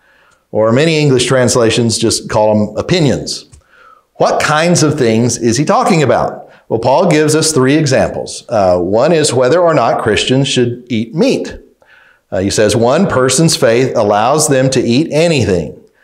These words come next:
but another whose faith is weak eats only vegetables." Now, this is probably, uh, brought up because most of the meat that was sold in Rome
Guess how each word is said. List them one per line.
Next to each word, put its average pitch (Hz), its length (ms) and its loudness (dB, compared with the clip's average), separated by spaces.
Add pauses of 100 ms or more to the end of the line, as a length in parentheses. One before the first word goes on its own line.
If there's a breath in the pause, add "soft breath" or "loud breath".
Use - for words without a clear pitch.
(200 soft breath)
but 107 140 2
another 117 340 2
whose 156 180 2
faith 107 280 2
is 151 160 2
weak 101 420 0
eats 107 340 -2
only 95 280 0
vegetables." 139 580 -2
Now, 101 60 -4
this 90 140 -4
is 123 100 -6
probably, 131 720 0 (360 loud breath)
uh, 110 120 0
brought 123 240 2
up 117 160 2
because 110 400 0
most 117 260 0
of 117 80 0
the 113 60 2
meat 113 260 0
that 98 80 0
was 90 160 -2
sold 95 260 0
in 85 140 -2
Rome 95 680 -2